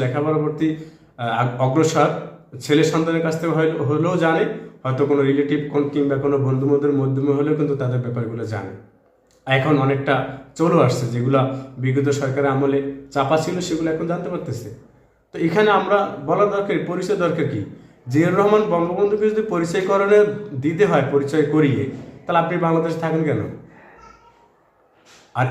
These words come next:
এভাবে কথা বলতে হবে কেন? আমি একটা জিনিস তো বুঝি না। জিয়াউর রহমান একটা ছোট্ট ঘটনা বলি, তিনি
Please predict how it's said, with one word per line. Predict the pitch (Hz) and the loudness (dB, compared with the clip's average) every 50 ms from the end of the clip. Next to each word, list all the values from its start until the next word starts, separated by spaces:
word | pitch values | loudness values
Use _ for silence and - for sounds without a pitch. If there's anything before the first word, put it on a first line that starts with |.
| 127 147 | 2 4
এভাবে | 151 185 208 208 240 240 214 202 | 4 6 4 4 4 4 4 4
কথা | 196 214 208 202 208 | 4 4 2 2 2
বলতে | 202 202 208 202 202 | 0 0 0 2 2
হবে | 208 208 208 202 202 | 2 2 2 2 2
কেন? | 196 170 135 120 117 | 2 2 2 2 0
আমি | 123 135 147 147 135 | 0 0 0 0 -2
একটা | - - 147 147 | -2 -4 -4 -2
জিনিস | 156 170 160 - - | -2 -2 -2 -2 -4
তো | 143 131 | -2 0
বুঝি | 131 123 120 120 110 107 | 0 0 0 0 -2 -4
না। | 98 - - - - - - - - - - _ - 107 | -4 -6 -10 -12 -16 -20 -20 -20 -20 -20 -20 _ -8 -2
জিয়াউর | 120 143 156 156 170 | 2 4 4 4 2
রহমান | 185 190 196 208 208 | 0 -2 -4 -4 -4
একটা | 202 196 - - | -4 -6 -8 -8
ছোট্ট | 175 165 165 175 151 131 | -8 -8 -6 -4 -2 -2
ঘটনা | 139 139 135 185 185 170 143 127 | -2 0 0 -2 -2 -2 -2 -4
বলি, | 113 104 98 92 - - - - - _ _ - - _ _ _ _ _ _ _ _ _ _ - - _ _ _ - - _ _ _ _ - | -6 -6 -8 -10 -14 -18 -20 -20 -20 _ _ -20 -20 _ _ _ _ _ _ _ _ _ _ -20 -20 _ _ _ -20 -20 _ _ _ _ -2
তিনি | 156 196 226 - | 0 2 2 2